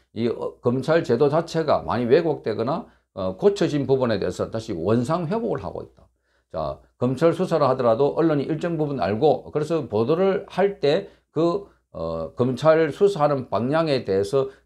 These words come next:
견제가 가능하다는 겁니다. 그러니까 수사를 하다가 못하거나 안 하거나 압박을 하거나 이럴 경우에 언론들이 그 문제점을 지적할 수 있는데 아예 언론이 이 내용에 취재를 못하게 하고 막아버린다면 그러면 언론들도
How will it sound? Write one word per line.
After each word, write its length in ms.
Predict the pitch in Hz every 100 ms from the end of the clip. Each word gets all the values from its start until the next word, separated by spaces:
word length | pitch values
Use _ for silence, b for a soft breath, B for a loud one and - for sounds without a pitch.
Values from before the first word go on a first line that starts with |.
| _
견제가 600 | 127 127 135 175 190 202
가능하다는 500 | 117 110 113 98 80
겁니다. 320 | 69 - - _ _
그러니까 260 | 170 185 160
수사를 360 | 202 196 160
하다가 480 | 143 151 151 147 139
못하거나 680 | 117 98 104 131 131 131 123 92
안 160 | 107
하거나 500 | 123 127 139 127 123
압박을 460 | 135 135 143 139 117
하거나 360 | 117 123 120 b b b
이럴 260 | 180 190 165
경우에 460 | 160 151 127 110
언론들이 760 | - 113 180 165 139 135 160 B B
그 80 | 135
문제점을 440 | 113 139 147 151 135
지적할 320 | 139 139 139
수 100 | 123
있는데 280 | 135 113 -
아예 320 | 196 262 233
언론이 560 | 226 208 175 165 175 170
이 220 | 139 147
내용에 360 | 117 131 147 139
취재를 300 | 143 160 160
못하게 400 | 101 101 160 151
하고 140 | 131
막아버린다면 920 | 143 196 143 139 117 87 104 - 90 b b _
그러면 360 | 180 202 214 -
언론들도 720 | 175 160 143 123 139 185